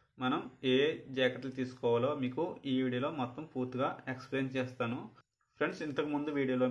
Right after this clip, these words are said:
మీకు ఈ ఐరన్ మెష్ అయితే మేము ఎలా సెట్ చేసాము అనేది మీకు పూర్తిగా ఎక్స్‌ప్లెయిన్ చేశాను. ఫ్రెండ్స్, ఆ వీడియో అయితే మీకు end స్క్రీన్స్‌లో ఇస్తాను, అక్కడ నుంచి అయితే మీరు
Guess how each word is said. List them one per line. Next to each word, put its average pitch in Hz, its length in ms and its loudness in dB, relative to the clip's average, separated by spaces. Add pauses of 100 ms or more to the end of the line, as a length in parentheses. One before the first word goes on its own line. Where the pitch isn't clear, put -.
మీకు 120 200 -2 (800)
ఈ - 20 2 (400)
ఐరన్ 143 260 2
మెష్ 135 180 -2
అయితే 131 220 -6
మేము 135 180 0 (300)
ఎలా 120 140 4 (120)
సెట్ 123 260 0
చేసాము 123 320 -2
అనేది 117 300 -4
మీకు 127 200 -4 (160)
పూర్తిగా 127 400 -2 (260)
ఎక్స్‌ప్లెయిన్ 135 460 -6
చేశాను. 123 400 -4 (440)
ఫ్రెండ్స్, - 320 -6
ఆ 135 120 0
వీడియో 131 180 0
అయితే 131 220 -6
మీకు 143 180 -2 (300)
end 123 160 -2
స్క్రీన్స్‌లో 127 480 -4
ఇస్తాను, 127 300 -4 (200)
అక్కడ 120 220 -4
నుంచి 117 180 -4
అయితే 123 180 -6
మీరు 143 160 -4